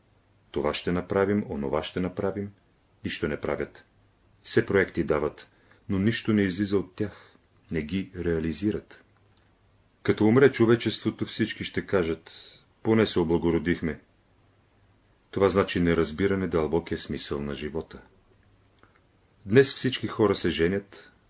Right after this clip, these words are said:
раждат им се деца, умират, други се раждат, отиват на война, едни други се убиват.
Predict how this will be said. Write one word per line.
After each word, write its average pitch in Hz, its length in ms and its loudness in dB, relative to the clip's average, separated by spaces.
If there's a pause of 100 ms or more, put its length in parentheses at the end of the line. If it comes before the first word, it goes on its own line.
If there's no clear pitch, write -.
(120)
раждат 78 380 0
им - 80 -4
се - 140 -6
деца, 87 400 -6 (120)
умират, 80 560 -4 (240)
други 85 280 0
се 87 180 -2
раждат, 85 400 -4 (380)
отиват 101 380 4
на 87 100 2
война, 85 420 0 (460)
едни 104 220 4
други 113 260 2
се 110 140 -2
убиват. 98 640 -2